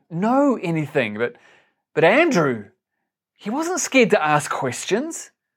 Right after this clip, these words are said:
and neither should we be. The second passage that references Andrew was in the Gospel of John, chapter one, verse forty to forty-two. It says,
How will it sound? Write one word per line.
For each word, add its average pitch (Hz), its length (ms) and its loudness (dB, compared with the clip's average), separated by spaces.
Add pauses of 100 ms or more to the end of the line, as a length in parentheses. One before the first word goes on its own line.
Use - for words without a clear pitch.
(1000)
and 151 180 0
neither 180 460 0
should 135 240 -4
we 101 160 -4
be. - 220 -20 (1600)
The 214 80 0
second 214 560 2
passage 123 420 -2
that - 180 0
references 110 540 -2
Andrew 110 340 2
was 117 140 0
in 113 80 0
the 107 60 -2
Gospel 117 340 0
of 104 100 0
John, 117 320 2
chapter 117 300 0
one, 107 260 2
verse 101 220 -2
forty 98 340 -2
to 95 80 -4
forty-two. 92 520 -8
It 101 60 -8
says, 120 280 2